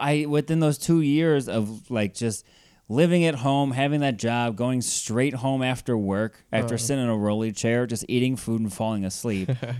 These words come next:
Speaker 2: Yeah.
Speaker 1: Doing that for two years, like, I, no, I can't do this.
Speaker 2: Yeah, I get, I have a lot of, like, nervous energy. I feel like I'm, uh,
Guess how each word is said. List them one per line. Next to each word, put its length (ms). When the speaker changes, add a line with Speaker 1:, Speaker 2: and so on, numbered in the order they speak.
Speaker 2:
Yeah. 140
Speaker 1:
Doing 120
that 160
for 140
two 240
years, 280
like, 180
I, 500
no, 180
I 600
can't 300
do 180
this. 480
Speaker 2:
Yeah, 340
I 120
get, 280
I 120
have 200
a 60
lot 240
of, 100
like, 240
nervous 400
energy. 480
I 120
feel 300
like 220
I'm, 240
uh, 160